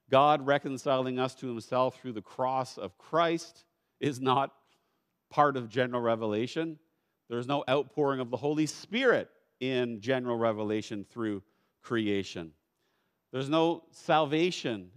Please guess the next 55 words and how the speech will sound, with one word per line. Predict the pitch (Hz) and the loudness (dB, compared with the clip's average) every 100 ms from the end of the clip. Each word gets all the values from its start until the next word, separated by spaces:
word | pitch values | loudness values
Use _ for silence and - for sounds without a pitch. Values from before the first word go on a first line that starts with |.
| - | -8
in | 117 113 | -6 -6
general | 95 123 143 | -4 -4 -2
revelation | 135 127 117 113 113 117 | -2 -2 -2 -2 -4 -8
through | 104 - 110 | -10 -12 -12
creation | - 110 113 - 117 110 | -8 -4 -4 -4 -6 -2
at | 104 | -2
all. | 90 | -2
And | 101 | -2
I | |
made | 120 170 | -2 -2
up | 156 | -4
a | |
whole | 123 143 | -6 -2
bunch | 135 131 | -2 -4
of, | 120 107 _ _ _ _ _ - | -6 -10 _ _ _ _ _ 0
I | |
read | 147 175 | 2 2
two | - 165 | -2 -2
of | 123 | -2
these | 104 98 - - | -4 -6 -12 -8
little | 113 107 | -4 -4
statements | - - 120 107 95 | -4 -4 -4 -6 -6
that | 107 | -2
I | 131 | -2
found | 139 113 | -2 -4
really | 104 | -4
helpful | 92 117 95 110 101 | -6 -8 -8 -12 -10
in | |
kind | 98 98 | -8 -10
of | 85 | -8
delineating, | 92 107 135 123 123 131 131 - _ _ _ | -6 -4 -4 -2 -2 -2 -8 -14 _ _ _
uh, | 104 | -4
the | 104 | -2
limitations | 98 110 131 - 123 - 127 120 | -2 -2 -4 -6 -8 -8 -12 -12
of | 107 | -8
general | 117 120 | -8 -4
revelation. | 120 110 117 120 131 | -4 -2 -4 -6 -8
I've, | 113 104 - _ | -8 -8 -12 _
I, | 110 123 | -6 -4
I | 107 117 | -4 -4
used | 135 151 - | -4 -6 -6
two | 151 | -6
of | 143 | -4
these | 123 117 | -6 -8
from | - 110 | -8 -6
a, | 101 87 _ _ _ _ | -6 -8 _ _ _ _
a, | 104 107 _ | -8 -8 _
an | 98 | -6
article, | 104 123 135 135 127 | -2 0 -2 -4 -4
and | 107 | -4
then | 107 | -4
I | 98 | -4
wrote | 98 117 | -2 -4
about, | 113 104 101 - _ _ _ _ - | -2 -4 -4 -8 _ _ _ _ -10
uh, | 92 | -8